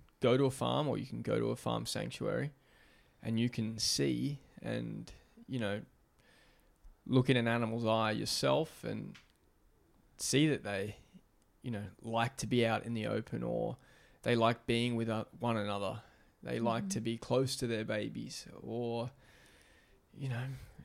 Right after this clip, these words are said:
Speaker 1: they just like to be free, I suppose.
Speaker 2: They
Speaker 1: Like,
Speaker 2: just wanna live their lives just
Speaker 1: you,
Speaker 2: like we do.
Speaker 1: you don't
Speaker 2: Yeah.
Speaker 1: need a scientific report to, to be able to see that, um, that
Speaker 2: Indeed.
Speaker 1: they're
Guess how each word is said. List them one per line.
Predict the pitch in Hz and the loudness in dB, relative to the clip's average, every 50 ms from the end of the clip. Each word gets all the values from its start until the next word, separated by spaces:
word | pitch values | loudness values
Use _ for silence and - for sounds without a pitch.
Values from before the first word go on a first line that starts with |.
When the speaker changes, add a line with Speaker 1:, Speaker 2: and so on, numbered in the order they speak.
| - _ - - - _ _ _ _ _ - | -20 _ -20 -20 -20 _ _ _ _ _ -2
Speaker 1:
they | - 127 | 0 0
just | 131 135 127 - - | 2 2 2 4 6
like | 127 131 131 | 6 6 4
to | 131 123 | 4 0
be | 113 113 117 | 0 0 -2
free, | - - - 117 131 165 170 - - - - | -2 0 4 4 4 4 4 0 -4 -8 -8
I | - 117 | -6 -4
suppose. | 117 - - 110 - 117 123 147 160 139 107 117 143 | -4 -2 -2 -2 0 2 2 4 4 2 2 0 0
Speaker 2:
They | 170 202 | 2 2
Speaker 1:
Like, | 117 117 233 | 4 4 2
Speaker 2:
just | 190 - - | 0 0 2
wanna | 220 214 214 | 4 4 6
live | 220 240 226 226 | 4 4 6 6
their | 254 254 | 6 8
lives | 262 285 294 262 226 214 196 - - | 8 8 8 8 6 6 4 2 0
just | - 131 127 | 2 4 6
Speaker 1:
you, | 226 | 6
Speaker 2:
like | 226 247 - | 6 6 6
we | - 269 | 6 4
do. | 262 226 185 165 196 190 | 8 8 10 10 10 10
Speaker 1:
you | 147 135 | 10 8
don't | 143 147 156 143 - | 8 8 6 6 6
Speaker 2:
Yeah. | - 143 | 6 8
Speaker 1:
need | 147 143 135 | 8 8 6
a | |
scientific | 123 - - 131 127 123 127 127 - 120 - 123 110 - | 6 6 6 4 4 4 2 0 -2 -2 -2 -4 -4 -4
report | 117 117 - - 120 123 113 107 - - | -4 -6 -4 -2 0 0 0 0 -4 -4
to, | - - 117 113 110 113 - - | -6 -4 -4 -4 -4 -6 -8 -8
to | - 120 | -8 -4
be | 123 120 | -2 0
able | 113 113 117 | 0 0 0
to | 120 | -2
see | 120 - - - 117 117 | -2 -2 -2 -2 -2 -4
that, | 110 98 - - - - _ _ - - | -4 -6 -8 -8 -10 -16 _ _ -20 -14
um, | - 117 113 113 113 110 110 113 113 117 120 127 | -12 -10 -8 -8 -8 -8 -8 -10 -10 -10 -6 -4
that | 196 190 110 - | -4 -4 -2 0
Speaker 2:
Indeed. | |
Speaker 1:
they're | 214 120 117 110 110 113 | 2 2 2 2 0 -2